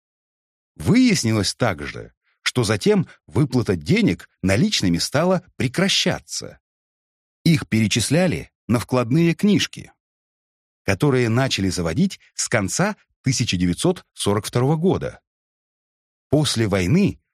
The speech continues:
большая часть владельцев книжек про них забыла. Но и книжки, и деньги на счетах продолжали храниться. Добавлю, хранятся там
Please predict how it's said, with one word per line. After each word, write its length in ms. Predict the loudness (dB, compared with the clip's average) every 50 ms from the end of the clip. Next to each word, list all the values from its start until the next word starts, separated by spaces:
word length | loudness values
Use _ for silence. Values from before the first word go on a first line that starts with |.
| _ _
большая 640 | _ -14 -4 0 0 2 2 2 0 0 -2 -2 -2
часть 340 | 0 0 -2 -2 -2 -4 -4
владельцев 520 | -4 -4 -2 -2 -2 -2 -2 -6 -8 -4
книжек 520 | -2 0 0 0 0 -2 -6 -6 -12 _ _ _ _ _ _ _
про 140 | 0 0
них 200 | 2 2 0 2
забыла. 640 | 2 2 0 2 2 2 0 0 -2 -6 -10 -12 -16 _ _ _ _ _ _ _ _ _ _ _ _ _ _ _
Но 200 | 0 0 0 0 0 _
и 100 | -6 -4
книжки, 720 | -2 -2 2 2 2 2 2 0 -4 -6 -10 -10 -10 -10 _ _ _ _ _ _ _
и 120 | 0 0 0
деньги 420 | 2 2 2 2 2 0 0 0
на 100 | 0 0
счетах 600 | 0 -2 -4 -4 -2 -2 -2 -2 -2 -6 -14 _ _ _ _ _ _ _ _
продолжали 640 | -2 -2 0 0 0 0 0 0 0 0 0 0 -2
храниться. 720 | 0 0 0 0 0 0 -2 -2 -4 -8 -8 -10 -12 -12 _ _ _ _ _ _ _ _ _ _
Добавлю, 580 | -4 -2 -2 0 0 -2 0 0 0 -2 -2 -4 _ _
хранятся 540 | -8 -6 -4 -2 0 0 -2 -2 -4 -6 -2
там 180 | -2 -2 -2